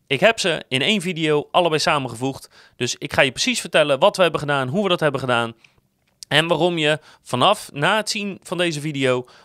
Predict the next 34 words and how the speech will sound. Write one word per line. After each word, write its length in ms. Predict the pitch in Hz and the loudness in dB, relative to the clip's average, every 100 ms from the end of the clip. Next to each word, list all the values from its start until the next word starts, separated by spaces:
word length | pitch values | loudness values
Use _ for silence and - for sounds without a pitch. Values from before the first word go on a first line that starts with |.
| - | -8
of 80 | |
het 100 | 127 | -2
luisteren 340 | 151 185 - 160 | 0 0 -2 -6
van 100 | 160 | -2
deze 220 | 143 135 | -2 -2
podcast 600 | 143 127 - 113 107 - _ _ _ - | -4 -2 0 0 -2 -14 _ _ _ -8
nooit 500 | 123 175 262 240 202 | 2 2 2 0 -2
meer 180 | 202 | -2
de 80 | 190 | 0
angst 260 | - 180 - | -2 -4 -2
mag 160 | 151 | -2
hebben 260 | 151 143 135 | 2 0 0
dat 160 | 123 - | -6 -6
je 60 | |
niet 240 | 113 190 - | -4 -4 -2
kan 140 | 131 | -2
linkbuilden 540 | 135 151 139 131 120 - _ | -2 -2 -2 -2 -2 -6 _
voor 180 | - 160 | -2 2
een 60 | 143 | 4
nieuwe 220 | 139 131 | 4 6
website. 500 | 110 - 113 - - _ _ - | 4 4 -2 -4 -12 _ _ 4
Want 160 | 139 | 4
het 120 | 190 196 | 6 4
is 140 | 185 | 4
echt 300 | - 240 - | 2 0 2
een 120 | 175 | 2
vraag 360 | 156 196 214 - | 6 6 6 2
die 260 | 190 185 - | -2 -2 -2
verbazingwekkend 760 | - 160 196 165 196 247 196 - | 0 4 4 6 4 4 0 2
vaak 440 | 202 202 185 - | 4 6 4 0
naar 180 | - 131 | 0 2
voren 320 | 147 208 190 | 6 4 4
komt, 400 | 185 170 156 - - | 2 0 0 -8 0
namelijk 520 | 135 139 131 123 - | 4 4 4 0 -4